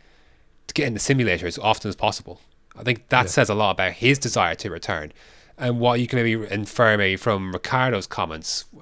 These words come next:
Speaker 1: at the
Speaker 2: Mm.
Speaker 1: weekend, where he said, uh, so he said he, he said he w-, so I'm reading from racefans dot net, uh, from Keith Colentine, and Ricciardo said, so this is, I'm reading from this now directly. Ricciardo said he wasn't missing being part of the action.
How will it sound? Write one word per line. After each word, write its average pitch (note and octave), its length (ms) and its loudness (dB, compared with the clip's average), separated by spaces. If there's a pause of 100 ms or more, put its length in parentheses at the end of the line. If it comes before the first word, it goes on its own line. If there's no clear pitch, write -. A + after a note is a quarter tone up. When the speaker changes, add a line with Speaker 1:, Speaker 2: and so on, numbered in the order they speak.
Speaker 1:
at F#2 200 -2
the A2+ 80 -4
Speaker 2:
Mm. G2+ 40 -4
Speaker 1:
weekend, F2+ 760 -2
where G2+ 340 2
he A2 200 -4
said, A2 480 2 (460)
uh, G2 320 0 (400)
so D#3 200 4
he D3 100 6
said F3+ 260 4
he, D#3 180 2 (1040)
he D3+ 140 -4
said E3 140 6
he A3+ 60 6
w-, E3 220 -2
so B2+ 280 2
I'm C3 120 2
reading F#3+ 160 6
from C#3+ 140 2
racefans C3 360 4
dot G#2 140 0
net, F#2 340 0
uh, G2 160 -2
from F#2+ 160 -10
Keith - 200 -10
Colentine, F2 500 -6
and G2+ 520 0 (600)
Ricciardo G#3+ 300 6
said, C#3+ 240 2
so B2+ 100 2
this C3 140 4
is, B2 80 -4
I'm A2 120 -4
reading A2 160 2
from A#2+ 260 0
this F2 200 -4
now F2 120 0
directly. F2+ 380 -4
Ricciardo G3+ 300 2
said F#3 120 4
he C#3+ 40 4
wasn't F#3+ 300 2
missing D3 400 2
being A#2+ 180 0
part D#3 300 0
of A#2 80 0
the A2 120 0
action. F2 420 -2